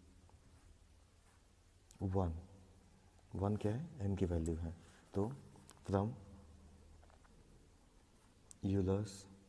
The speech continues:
theorem, theorem we know X del, यहाँ पे देखिए आपको फंक्शन जो है किस में दिया, एफ में दिया हुआ है,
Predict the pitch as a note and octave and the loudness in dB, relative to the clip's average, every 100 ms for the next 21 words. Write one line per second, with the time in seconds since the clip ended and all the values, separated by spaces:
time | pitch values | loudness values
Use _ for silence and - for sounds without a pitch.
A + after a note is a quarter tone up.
0 | - - - - - - - - - - | -20 -20 -20 -20 -20 -20 -20 -20 -20 -20
1 | - - - G2 F#2 F2+ G2 - - - | -20 -20 -6 0 2 2 -2 -8 -18 -20
2 | - - - - - - - - - - | -20 -20 -20 -20 -20 -20 -20 -20 -20 -20
3 | - - - - - - - - - - | -20 -20 -20 -20 -20 -20 -20 -20 -20 -20
4 | - - - - - - - - - - | -20 -20 -20 -20 -20 -20 -20 -20 -20 -20
5 | - - - - - F#2+ F2+ F#2 F#2+ G2 | -20 -20 -20 -18 0 2 2 4 6 6
6 | G#2 G#2 - - - - - - G#2 - | 4 -2 -12 -16 -18 -20 -8 -2 -2 -2
7 | - - - - - - - - F#2 G2 | -12 -16 -20 -20 -20 -20 -20 -10 -2 2
8 | F#2 G2 A2+ - F#2+ G2 G2 G2+ G2 G#2+ | 4 2 -4 0 2 2 4 2 2 -2
9 | - G2 G#2 G2 G2+ - A2 G#2+ G#2 G#2 | -2 2 2 4 0 2 4 4 4 4
10 | G2+ G2 - G#2+ F#2+ G2 G#2 - F#2+ F2+ | 2 0 2 2 4 4 2 2 0 2
11 | F2 F2+ | 0 -2